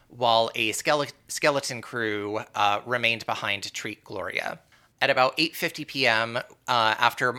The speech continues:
like, forty-five minutes, um, after she had arrived, uh, you know, and they attempted to resuscitate her, Gloria Ramirez was pronounced dead. And the result was, uh, determined to be kidney failure related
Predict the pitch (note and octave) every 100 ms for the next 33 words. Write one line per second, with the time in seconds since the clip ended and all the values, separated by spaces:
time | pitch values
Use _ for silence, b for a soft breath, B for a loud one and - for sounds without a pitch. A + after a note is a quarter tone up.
0 | C3+ A#2 A2+ - D3 C3+ C3 B2+ G2+ A2+
1 | A#2+ - - - A#2 G#2 G2+ G#2 G#2+ -
2 | A2+ A#2 - A#2 A2+ G2+ G2+ G2+ G2+ G2+
3 | - - - A2 G#2 G2 G#2+ B2 G#2+ G#2+
4 | G#2+ G#2 - A2 - G2 A2+ F2+ - G#2
5 | G#2+ - A#2 A#2+ G#2 G#2 - G#2+ G#2+ G#2
6 | G#2 G#2 G2 G2 - F#2 - A2+ G2+ -
7 | - F#2+ F#2+ - B B B B B A#2
8 | A2 G#2 G#2+ A2 A#2 D3+ C#3 D3 - B2
9 | A#2+ A2 A2 G#2+ F#2+ - - G#2+ G2+ G2+
10 | - _ _ - _ C3 C#3 - C#3 A#2
11 | G#2+ A2 A2 G2+ - C#3+ C#3 B2 B2 A2+
12 | A2 A2 G#2 G#2 B2 A#2+ A2 A2+ A2 G#2+